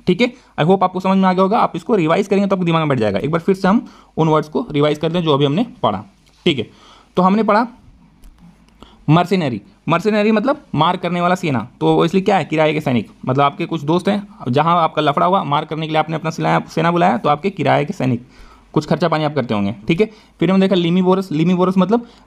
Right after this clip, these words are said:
कार्निवोरस, हर्बीवोरस, वैसे ही लीमीवोरस। और लीमी कौन बोलता होगा? लीमी एक बच्चा ही बोलेगा, ठीक है। और बच्चा क्या खाता, क्या खाता है? मिट्टी, मिट्टी खाने वाला व्यक्ति, ठीक है।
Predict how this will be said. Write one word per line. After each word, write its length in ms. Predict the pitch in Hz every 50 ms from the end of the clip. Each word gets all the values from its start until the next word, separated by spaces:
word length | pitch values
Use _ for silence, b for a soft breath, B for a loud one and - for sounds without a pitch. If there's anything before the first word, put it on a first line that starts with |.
| B
कार्निवोरस, 540 | - 131 135 151 160 156 160 165 175 180 180 131
हर्बीवोरस, 480 | 139 139 147 170 170 165 175 185 180
वैसे 180 | 147 127 - 185
ही 120 | 220 254 233
लीमीवोरस। 560 | 208 202 226 247 262 247 214 196 185 185 - - -
और 160 | - 139 143
लीमी 220 | 147 156 160 185
कौन 220 | 185 - 220 254 247
बोलता 220 | 233 220 196 202
होगा? 180 | 190 180 175 175
लीमी 340 | 175 170 175 175 202 202 196
एक 240 | - 190 226 240 - -
बच्चा 320 | 123 127 131 - - 147
ही 80 | 143 147
बोलेगा, 280 | 131 120 120 113 110
ठीक 200 | 110 - - 175
है। 60 | 190 165
और 80 | 160
बच्चा 240 | 147 143 - - 160
क्या 120 | 165 202
खाता, 300 | 220 220 240 196 - - 202
क्या 200 | - - 220 247
खाता 260 | 240 - 180 - 127
है? 120 | 113 - - - 180
मिट्टी, 420 | - 135 180 190 190 - 196 190 - - -
मिट्टी 200 | 147 151 147 -
खाने 220 | 165 - 151 151 151
वाला 180 | 160 165 208
व्यक्ति, 320 | - - - - - 104 101 - - - - - -
ठीक 120 | 180 165 214
है। 100 | 233